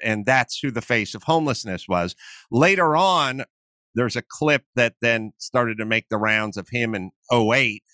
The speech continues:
saying he had a ten-year plan to cure homelessness, which is more homes. So he said, you know, people with food insecurities don't have food, and people without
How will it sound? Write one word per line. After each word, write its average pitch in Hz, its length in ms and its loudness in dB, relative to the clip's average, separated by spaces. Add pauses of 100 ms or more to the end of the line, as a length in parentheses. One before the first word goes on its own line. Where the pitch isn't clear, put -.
(180)
saying 123 260 0
he 117 120 0
had 113 120 2
a 101 60 -2
ten-year 135 560 -2
plan 131 420 -2
to 101 80 -18
cure 131 360 -2
homelessness, 135 640 -2
which 110 220 -4
is 107 200 -6 (140)
more 135 340 4
homes. 151 360 2
So 117 220 -4
he 135 160 -4
said, 135 340 0 (540)
you 165 80 4
know, 123 120 0
people 156 360 -2
with 147 80 -4
food 240 340 -4
insecurities 147 800 -4
don't 147 280 -2
have 131 220 -4
food, 160 520 -2 (320)
and 147 280 0
people 156 640 -2
without 139 460 -2